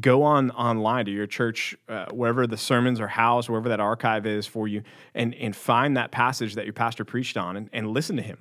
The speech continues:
Uh, listen to what he has to say on there, and that will hopefully give you some clarity as well on, on what that passage really means. So yeah,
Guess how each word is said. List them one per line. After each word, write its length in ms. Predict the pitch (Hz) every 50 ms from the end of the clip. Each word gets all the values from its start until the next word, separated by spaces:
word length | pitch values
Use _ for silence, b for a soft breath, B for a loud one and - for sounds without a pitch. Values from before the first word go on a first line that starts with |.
| _ b b b b b b b -
Uh, 80 | 101 -
listen 260 | 104 117 113 - 151
to 40 | 135 127
what 120 | 127 123
he 40 | 113 127
has 180 | 127 127 120
to 80 | - 117
say 260 | - - 113 110 -
on 180 | - 95 85 87
there, 160 | 87 87 90
and 120 | 92 104
that 160 | 110 117 120
will 140 | - 117 107
hopefully 320 | 104 117 113 - 120 110 104
give 180 | 98 110 107
you 100 | 110 107 104
some 200 | - 110 104 98
clarity 400 | - - 117 110 110 104 104 101
as 100 | 92 92
well 300 | 107 107 104 104 104 107 -
on, 340 | 110 104 101 95 92 95 104 b b b b b b b -
on 140 | 110 104
what 140 | 107 110 107
that 160 | - 104 98 -
passage 400 | 110 107 101 104 - 101 87 101 -
really 280 | 101 110 104 101 98
means. 360 | 95 92 92 92 90 90 92
So 160 | - - 156 156
yeah, 200 | 160 196 170